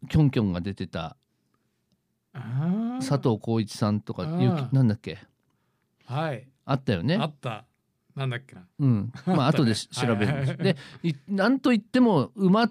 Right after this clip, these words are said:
Speaker 1: イコール馬っていうタイトルの映画がありまして、
Speaker 2: うん。
Speaker 1: これはもう戦前かな？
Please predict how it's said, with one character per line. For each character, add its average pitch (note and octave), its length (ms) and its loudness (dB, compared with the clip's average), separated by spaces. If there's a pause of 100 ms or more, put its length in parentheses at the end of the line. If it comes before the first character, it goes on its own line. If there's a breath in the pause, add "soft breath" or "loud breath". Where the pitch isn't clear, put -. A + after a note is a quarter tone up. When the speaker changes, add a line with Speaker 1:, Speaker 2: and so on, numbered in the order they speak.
(140)
Speaker 1:
イ F#3 120 4
コ B3+ 240 4
ー G#3 40 8
ル C3+ 220 4
馬 E3 260 6
っ G#3+ 80 0
て - 220 -2
い G2+ 80 4
う G2 80 0
タ G#2 140 0
イ G2+ 60 0
ト F#2+ 120 -6
ル E2+ 100 -8
の E2+ 100 -2
映 E2+ 100 -4
画 E2+ 120 -6
が D#2+ 80 -6
あ E2 60 -4
り F2 100 -8
ま F2 140 -4
し - 120 -14
て、 C#3 220 0
Speaker 2:
う A2+ 40 -6
ん。 G2 160 -14 (240 loud breath)
Speaker 1:
こ C#3+ 60 0
れ D#3+ 80 4
は D3+ 60 4
も D3 100 2
う - 40 4
戦 D3 420 0
前 E3 220 0
か D#3 180 -8
な？ F#3 220 -2